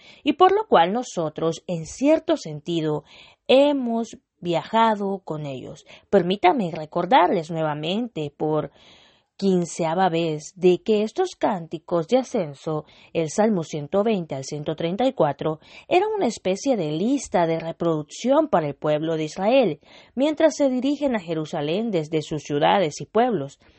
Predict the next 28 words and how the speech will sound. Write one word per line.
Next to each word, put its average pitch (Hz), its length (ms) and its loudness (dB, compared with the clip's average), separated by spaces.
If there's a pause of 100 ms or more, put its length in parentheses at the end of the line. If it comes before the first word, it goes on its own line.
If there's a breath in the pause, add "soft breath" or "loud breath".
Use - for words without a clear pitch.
(240 soft breath)
Cantaban 320 480 4
estas 196 300 0
canciones 175 580 -4
juntos 254 480 -2
en 143 120 -8
familia 135 580 -4 (320 loud breath)
y 208 160 2
grupos 196 480 0
más 170 260 -6
grandes 247 640 0
mientras 170 480 -4 (100)
anticipaban 254 840 -2
con 349 180 0
alegría 254 580 0 (340 soft breath)
lo 311 240 4
que 220 120 -2
les 180 220 -4
esperaba 160 500 -4
en 156 80 -10
Jerusalén. 165 640 -2 (560 soft breath)
El 277 140 6
viaje 269 300 4
para 254 240 2
muchos 156 440 -4
fue 156 120 -4
largo, 151 560 -4
por 165 140 -2
ejemplo, 147 500 -4